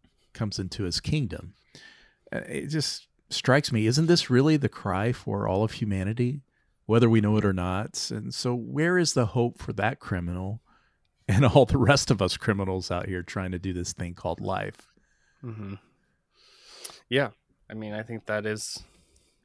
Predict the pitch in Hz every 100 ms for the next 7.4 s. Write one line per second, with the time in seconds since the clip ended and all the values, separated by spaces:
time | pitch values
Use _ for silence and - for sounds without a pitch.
0 | _ 101 101 - - - 95 92 98 101
1 | - 104 101 95 98 101 - - 104 104
2 | 104 101 113 123 101 104 120 92 123 113
3 | 98 - 98 - 101 - 104 101 104 _
4 | - - - _ 95 95 95 98 110 101
5 | 95 95 90 - 92 - 101 - 98 98
6 | 95 90 92 - _ _ _ _ _ 95
7 | 92 87 87